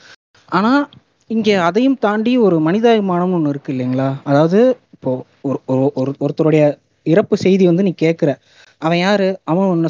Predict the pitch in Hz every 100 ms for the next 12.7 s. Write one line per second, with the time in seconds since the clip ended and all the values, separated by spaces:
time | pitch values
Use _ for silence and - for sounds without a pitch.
0 | - 160 - 160 196 185 185 196 147 131
1 | 123 _ _ 165 180 180 190 202 165 185
2 | 180 175 170 170 175 160 165 151 151 147
3 | 131 131 127 _ - _ _ _ - 247
4 | 233 - 170 - 202 180 185 208 202 151
5 | 156 - 196 233 240 233 220 208 214 190
6 | 208 160 147 139 156 175 190 190 247 196
7 | 175 151 160 - 185 165 156 151 160 196
8 | 175 180 - 160 202 196 - - 180 311
9 | 196 190 180 185 202 170 139 147 156 151
10 | 175 - - - _ _ _ - 247 277
11 | 262 254 294 226 226 262 233 226 220 196
12 | 196 185 165 160 185 285 339